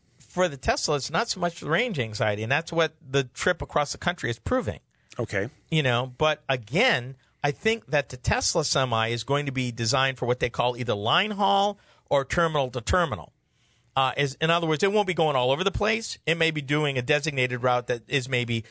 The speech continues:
Speaker 1: two hundred twenty miles from this terminal to that terminal.
Speaker 2: Okay.
Speaker 1: Or something like that and back. You know, it might be more of a shuttle than an over-the-road long distance.
Speaker 2: Is this, is this Tesla truck,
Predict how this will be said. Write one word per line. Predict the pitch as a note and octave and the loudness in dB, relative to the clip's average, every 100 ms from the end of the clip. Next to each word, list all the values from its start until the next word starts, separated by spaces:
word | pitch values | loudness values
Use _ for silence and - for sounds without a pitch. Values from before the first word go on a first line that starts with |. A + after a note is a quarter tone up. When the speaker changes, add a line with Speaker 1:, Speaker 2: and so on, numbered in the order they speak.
| _ | _
Speaker 1:
two | - A#3 | 0 2
hundred | A3+ F#3+ | 2 -2
twenty | F3+ F#3 | -2 0
miles | F3 E3 B2+ A2+ | 2 2 2 0
from | - A#2+ B2+ | -2 0 0
this | D3 | 0
terminal | - D3+ C3+ A#2+ | 0 -2 -2 -2
to | A#2 | 0
that | A2+ G#2+ | -2 -4
terminal. | G2+ D#2+ C#2+ - _ _ - | -8 -10 -16 -20 _ _ -6
Speaker 2:
Okay. | B2 G#2+ F#2 - - | -4 -4 -6 -4 0
Speaker 1:
Or | C3+ | 0
something | - C#3+ C3+ | 0 -2 0
like | A#2+ A#2+ | 0 0
that | A#2+ A#2 | 0 0
and | B2 A2 | 0 0
back. | B2+ A#2 D#2+ - - _ _ | 0 0 -2 -12 -20 _ _
You | - | -2
know, | C3+ C3 | 0 2
it | |
might | C#3+ D#3 | 2 0
be | D3 | 0
more | C#3 C3 | 2 2
of | |
a | A2+ | 0
shuttle | - F3 D#3+ F#3 F#3 - _ _ | 0 2 2 2 -2 -6 _ _
than | C3 C3 C3 - | -2 -2 -2 -4
an | C3+ - | -2 0
over-the-road | D3+ C#3 C3+ C3+ C3+ B2+ | 0 0 0 2 2 2
long | B2 C3+ C3 | 0 2 0
distance. | B2+ C3 - D#3+ F3 | -2 -2 -2 0 4
Speaker 2:
Is | E3+ D3 A#2+ | 4 2 -2
this, | - G#3 G#3 - | 0 0 0 -4
is | D#3+ C#3 - | -2 -2 2
this | G3+ - | 0 0
Tesla | - E3 D#3+ - D#3+ | -2 -2 0 -2 -4
truck, | - - F2+ F2 - | -4 -4 -4 -6 -12